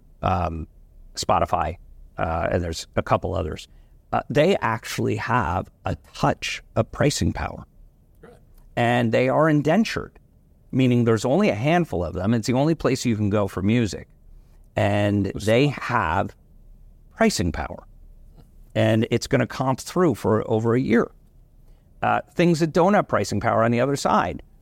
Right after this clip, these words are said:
Speaker 1: Netflix. The models say they have pricing power, but if you listen to the call, or the, uh, they ju-, they just had a conference, and they were like, they were just saying, "Well,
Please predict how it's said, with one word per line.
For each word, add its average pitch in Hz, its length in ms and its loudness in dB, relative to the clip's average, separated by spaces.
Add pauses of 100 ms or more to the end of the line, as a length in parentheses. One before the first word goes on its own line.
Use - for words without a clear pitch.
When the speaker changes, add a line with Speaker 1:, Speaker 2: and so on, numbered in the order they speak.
(1000)
Speaker 1:
Netflix. - 560 0 (640)
The 131 80 0
models 214 420 4
say 120 200 0
they 104 120 0
have 101 140 -2
pricing 135 420 0
power, 87 400 -4 (260)
but 104 100 2
if 104 80 0
you 123 100 2
listen 156 260 0
to 120 60 2
the 113 80 2
call, 156 460 2
or 104 120 2
the, 90 160 0 (200)
uh, 104 200 0
they 101 160 -2
ju-, 101 180 -2
they 101 140 -2
just 104 220 -2
had 98 160 2
a 90 220 -2
conference, 113 540 0
and - 100 -10
they 104 180 0
were 98 120 2
like, 90 280 -2
they 98 100 0
were 87 140 -2
just 87 200 -2
saying, 90 260 -4
"Well, 87 140 -6